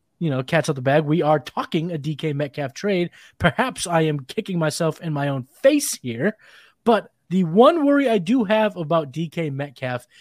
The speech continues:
is, could the Seattle Seahawks be so good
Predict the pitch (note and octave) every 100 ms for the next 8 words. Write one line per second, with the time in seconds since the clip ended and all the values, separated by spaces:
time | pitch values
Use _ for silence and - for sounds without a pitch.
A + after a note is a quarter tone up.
0 | _ _ F3 D3+ B2+ - _ _ _ -
1 | D#4+ G4+ F#4 D4 B3+ A3+ A#3+ A#3 - A#3+
2 | G3+ E3+ - C#3 D#3+ C#3+ - - A#3+ D4+
3 | A3 - B3+ B2+